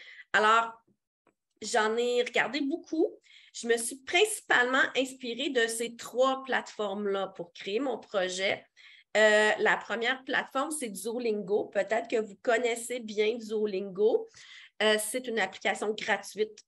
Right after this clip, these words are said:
euh, qu'on peut retrouver pour nos téléphones cellulaires. C'est une application qui nous permet d'apprendre des langues. Donc, euh, le concept, euh, de Duolingo, c'est qu'on a un petit avatar comme ça ici, qui est un petit, euh, un petit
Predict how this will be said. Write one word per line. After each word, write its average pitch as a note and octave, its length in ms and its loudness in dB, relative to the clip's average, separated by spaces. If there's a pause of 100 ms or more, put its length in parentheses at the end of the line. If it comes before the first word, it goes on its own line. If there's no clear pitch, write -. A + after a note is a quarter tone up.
(140)
euh, F3+ 180 0
qu'on F3+ 220 -8
peut F3 100 -16
retrouver F3+ 400 -10
pour F3+ 320 -8
nos E3+ 160 -4
téléphones E3+ 460 -6
cellulaires. G3+ 600 -4
C'est - 140 -10
une G3+ 120 -8
application - 520 -8
qui - 140 -10
nous G#3+ 80 -6
permet G#3 280 -4
d'apprendre B3+ 400 -4
des F#3+ 140 -4
langues. E3+ 540 -6 (540)
Donc, G#3 360 -4
euh, G3 240 4
le F3 140 0
concept, G#3 880 -4 (400)
euh, F3+ 160 4
de G3 180 -2
Duolingo, A3+ 640 0
c'est - 140 -6
qu'on A3 180 0
a G#3+ 60 2
un G#3+ 80 2
petit - 260 -6
avatar A#3 720 0
comme A3 180 -2
ça G#3+ 160 -4
ici, A3+ 400 -6
qui G#3+ 220 -4
est G#3+ 220 -4
un F3+ 180 -4
petit, F#3+ 600 -14
euh, D#3 360 -2
un G#3 100 -6
petit C4 340 -8